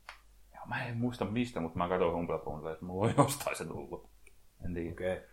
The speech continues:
Speaker 1: Mut Pony Island. Kiva, kiva ponipeli.
Speaker 2: Selvä.
Speaker 1: P C:lle.
Speaker 2: Selvä.
Speaker 1: Ei oo mun mielestä mulle.
Speaker 2: Ostakaa Pony Island, varokaa, kun ostatte sitä, jolle tiedä, mistä siinä on kyse.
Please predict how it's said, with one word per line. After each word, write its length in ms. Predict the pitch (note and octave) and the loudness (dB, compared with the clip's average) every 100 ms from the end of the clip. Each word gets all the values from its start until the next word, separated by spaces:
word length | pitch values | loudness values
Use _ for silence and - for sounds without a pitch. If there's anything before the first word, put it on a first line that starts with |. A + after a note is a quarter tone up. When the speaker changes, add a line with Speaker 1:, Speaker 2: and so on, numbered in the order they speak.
| - | 0
Speaker 1:
Mut 160 | D3+ | 6
Pony 180 | D#3 E3 C#3+ | 10 10 10
Island. 240 | A2 F2 - - - - - - - - - | 10 6 0 -10 -20 -20 -20 -20 -20 -20 -14
Kiva, 180 | - A2+ G2+ - - - | -6 -4 -4 -6 -18 -8
kiva 240 | F2+ - - - - | -8 -8 -18 -20 -12
ponipeli. 340 | D#2 D2+ - - - - - - - - - - - - - - - - | -6 -6 -8 -16 -20 -20 -20 -20 -20 -20 -20 -20 -20 -20 -20 -20 -20 0
Speaker 2:
Selvä. 420 | - D#3+ B2 B2 - - | 10 12 12 10 6 4
Speaker 1:
P 40 | |
C:lle. 120 | - A2+ | 6 8
Speaker 2:
Selvä. 260 | E2 C2+ - - - | 6 2 -4 -14 2
Speaker 1:
Ei 160 | B2 G#2 | 6 6
oo 60 | |
mun 100 | E2+ | 6
mielestä 200 | F2 - | -2 -4
mulle. 220 | C#2 C2+ - - - - - - | -4 -4 0 -2 -2 -16 -8 0
Speaker 2:
Ostakaa 400 | C#3 - A2+ A2+ | 2 6 8 8
Pony 300 | C3 A#2+ G#2+ | 10 10 10
Island, 220 | G#2 G2+ - - | 8 2 -10 4
varokaa, 580 | G#2+ A#2 A2+ F#2 F2+ - | 8 8 8 4 2 -2
kun 120 | G#2+ | 2
ostatte 400 | G#2 G2+ F#2 G2 | 4 4 0 -2
sitä, 140 | F2+ F2+ | 0 0
jolle 180 | F2+ F#2 - | 0 -2 2
tiedä, 200 | G2 F#2 | 6 6
mistä 160 | F2+ | 4
siinä 140 | F#2+ F2+ | -4 -4
on 60 | |
kyse. 260 | F#2 G2+ | 0 4